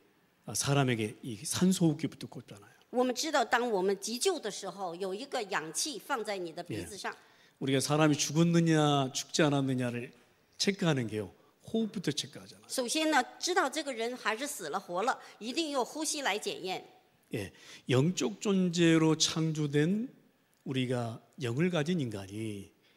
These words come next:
Speaker 1: 하나님의 생명의 호흡으로 충만하지 않으면 죽은 존재입니다.
Speaker 2: 因为我们里面有灵，是神的形象。如果我们有灵里的呼吸，就等于死的。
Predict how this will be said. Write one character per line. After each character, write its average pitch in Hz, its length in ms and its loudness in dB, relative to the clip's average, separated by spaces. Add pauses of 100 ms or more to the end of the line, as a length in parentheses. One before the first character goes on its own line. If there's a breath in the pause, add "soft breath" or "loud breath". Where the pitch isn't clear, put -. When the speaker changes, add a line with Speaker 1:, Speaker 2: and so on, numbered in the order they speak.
(720 soft breath)
Speaker 1:
하나님의 202 920 2
생명의 220 640 2
호흡으로 180 800 0 (580)
충만하지 156 640 4
않으면 110 420 0 (580)
죽은 113 260 -2
존재입니다. - 540 -16
Speaker 2:
因 285 140 4
为 294 60 2
我 240 140 2
们 226 120 2
里 240 80 -2
面 196 180 4
有 170 160 -2
灵， 165 280 -2
是 233 160 -4
神 190 220 -4
的 294 100 0
形 185 240 -6
象。 170 240 -6 (220 loud breath)
如 262 140 -4
果 294 140 -2
我 269 60 -2
们 220 140 -2
有 240 120 0
灵 208 220 0
里 330 120 -2
的 185 80 -2
呼 233 220 -8
吸， 214 340 -4
就 277 140 0
等 175 240 -4
于 220 60 -4
死 165 340 -8
的。 143 180 -6